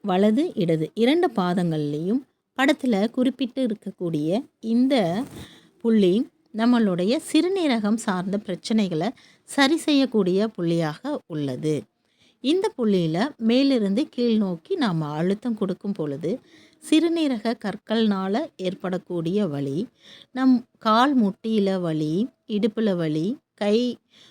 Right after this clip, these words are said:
முட்டி, கை விரல்கள் ஜாயிண்ட், இந்த ஜாயிண்ட்ல ஏற்படக்கூடிய வலிகளுக்கும் இது நிவாரணமாக இருக்கும், இந்த புள்ளியில நாம அழுத்தம் கொடுக்கும் பொழுது.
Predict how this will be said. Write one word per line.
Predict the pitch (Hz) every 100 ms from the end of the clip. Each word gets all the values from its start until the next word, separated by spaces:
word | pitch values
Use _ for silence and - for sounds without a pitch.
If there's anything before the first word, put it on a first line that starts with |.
| _
முட்டி, | 180 185 - 220 226
கை | - 285 302
விரல்கள் | 226 196 190 196 190 170
ஜாயிண்ட், | 170 160 170 180 170 151
இந்த | - 233 285 269
ஜாயிண்ட்ல | 202 180 190 233 294 285
ஏற்படக்கூடிய | 226 190 208 196 190 185 175 156 180 254 _ - _ - 190
வலிகளுக்கும் | 202 226 254 233 180 165 262 339 -
இது | 180 220
நிவாரணமாக | 175 165 175 190 185 165 147 143 - 311 277
இருக்கும், | - 165 - 202 240 -
இந்த | 180 180 196 -
புள்ளியில | 170 170 160 160 339 285
நாம | 160 165 202 -
அழுத்தம் | 160 165 165 170
கொடுக்கும் | 170 143 - 170
பொழுது. | 151 117 120 147